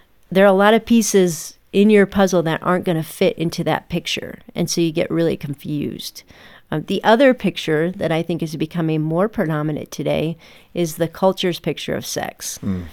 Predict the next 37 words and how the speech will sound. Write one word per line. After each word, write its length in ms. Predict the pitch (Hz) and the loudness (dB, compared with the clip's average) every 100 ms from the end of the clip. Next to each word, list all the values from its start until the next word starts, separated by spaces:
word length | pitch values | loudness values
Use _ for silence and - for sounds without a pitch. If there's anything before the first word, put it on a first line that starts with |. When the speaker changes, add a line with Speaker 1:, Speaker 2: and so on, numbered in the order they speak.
| - | -2
Speaker 1:
That 160 | 185 180 | 0 4
is 300 | 185 170 - | 4 2 -2
fueled 360 | - 196 196 | 2 4 4
by 180 | 190 180 | 4 2
pornography 1120 | 180 175 160 165 175 175 - 180 165 165 165 | 0 -2 -2 -2 -2 -4 -2 0 2 0 -2
and 360 | - 156 151 156 - | -2 -4 -4 -6 -4
the 160 | 175 | 0
idea 480 | 160 160 165 170 165 | 2 0 0 0 2
that 220 | 151 - | -2 -4
sex 420 | - - 170 170 - | -6 -4 -2 -2 -6
is 120 | 156 - | -8 -4
all 160 | 160 | -2
about 400 | 170 160 156 - - _ - _ _ _ - | -2 0 -2 -2 -8 _ -20 _ _ _ -2
your 180 | 175 202 | 2 2
personal 400 | 208 190 196 175 | 2 0 0 -4
fulfillment. 680 | 170 - 180 165 160 160 - | -6 -6 -2 0 -2 -4 -6
You 120 | 147 | -8
have 280 | - 190 190 | -4 -4 -2
to 120 | 185 | -2
be 120 | 170 | -2
compatible. 840 | 160 170 - 170 170 156 160 156 156 - - - | -2 -4 -2 -2 -2 0 0 0 -4 -14 -20 -16
It's 160 | - - | -14 -2
always 320 | 196 190 185 | 2 4 4
gonna 180 | 180 175 | 2 2
be 160 | 165 165 | 2 0
pleasurable 640 | - 165 151 160 160 156 | 0 -2 0 -2 -2 -2
and 160 | 151 151 | -2 -4
fun. 580 | - 170 151 147 165 - - - - | -4 -2 0 -2 -4 -8 -20 -16 -4
And 220 | 170 165 | -2 2
when 160 | 196 | 4
it's 200 | 175 - | 2 0
not, 420 | 196 185 170 156 - _ 196 | 0 2 2 0 -4 _ -12
something 520 | - 190 165 165 156 | -4 -2 -2 -2 -2
is 120 | 147 | -4
really 340 | 147 160 156 143 | -4 -2 -2 -2
wrong. 480 | 151 156 139 - - | -2 -2 -4 -6 -6
Speaker 2:
Mm. 220 | 98 82 | -6 -6